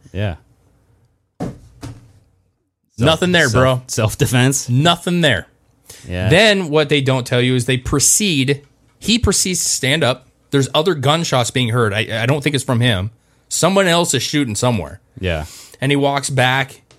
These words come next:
Speaker 2: hands up in the air, goes straight to the police cars, hands up. And they start going, like, you see the cops start heading towards the scene.
Speaker 1: Yeah.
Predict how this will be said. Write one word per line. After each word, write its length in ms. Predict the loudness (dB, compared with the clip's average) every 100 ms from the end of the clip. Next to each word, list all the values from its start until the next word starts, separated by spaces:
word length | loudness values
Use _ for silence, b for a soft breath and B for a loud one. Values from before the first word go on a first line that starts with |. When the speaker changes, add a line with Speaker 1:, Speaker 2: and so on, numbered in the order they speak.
| -14 -4
Speaker 2:
hands 320 | -2 0 0
up 100 | -2
in 100 | -2
the 100 | 0
air, 320 | 0 0 -4 -2
goes 180 | -2 0
straight 380 | -2 0 0 0
to 80 |
the 100 | -4
police 340 | -2 -2 -2 -2
cars, 440 | -2 -4 -4 -10 _ _ _ _ _ _ _ _ _ _ _ _ _
hands 240 | -4 -2 0
up. 280 | -2 -4 _ _ _ _ _ _ -8
And 120 | -2
they 140 | 0 0
start 240 | 0 -2
going, 420 | 0 0 0 -2 -4
like, 260 | -4 -4
you 160 | -6 -6
see 160 | -4
the 80 | -4
cops 280 | -2 -4 -4
start 200 | -4 -4
heading 240 | -2 -2
towards 300 | 0 0 -2
the 120 | -2 -4
scene. 360 | -2 -4 -8 -18 _
Speaker 1:
Yeah. 280 | -8 -8